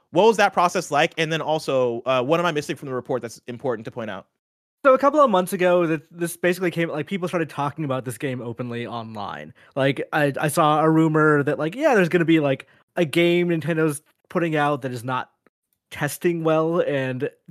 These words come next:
Speaker 2: that's, like, it becomes sort of an issue of where they're gonna put it. So I started looking into it,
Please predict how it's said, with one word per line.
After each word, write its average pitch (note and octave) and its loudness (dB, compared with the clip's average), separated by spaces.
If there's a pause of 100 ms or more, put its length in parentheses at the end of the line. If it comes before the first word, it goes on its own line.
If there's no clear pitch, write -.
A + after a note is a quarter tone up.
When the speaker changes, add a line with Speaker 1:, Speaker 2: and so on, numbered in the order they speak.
(140)
Speaker 2:
that's, C3+ -6
like, C#3+ -2 (160)
it F#3+ -6
becomes F3+ 0
sort F#3 2
of D#3+ 2
an E3 0
issue E3 2
of C3 0
where C3+ 2
they're C3+ 2
gonna A#2+ -4
put C4 2
it. C#3+ 0 (180)
So C4+ 6
I - 6
started C4+ 2
looking E3 0
into F#3+ -2
it, A#2 -6